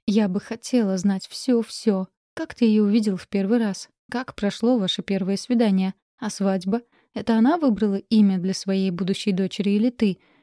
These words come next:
Она радовалась, что скоро станет мамой. Ждала меня?» «Очень», — хрипло сказал папа. Я так обрадовалась этому его слову, пусть одному и такому короткому, что еще крепче обняла отца.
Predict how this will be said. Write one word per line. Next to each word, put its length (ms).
Она 260
радовалась, 520
что 220
скоро 260
станет 420
мамой. 360
Ждала 380
меня?» 280
«Очень», — 540
хрипло 460
сказал 400
папа. 460
Я 220
так 220
обрадовалась 840
этому 420
его 220
слову, 520
пусть 240
одному 640
и 180
такому 460
короткому, 720
что 220
еще 260
крепче 460
обняла 380
отца. 340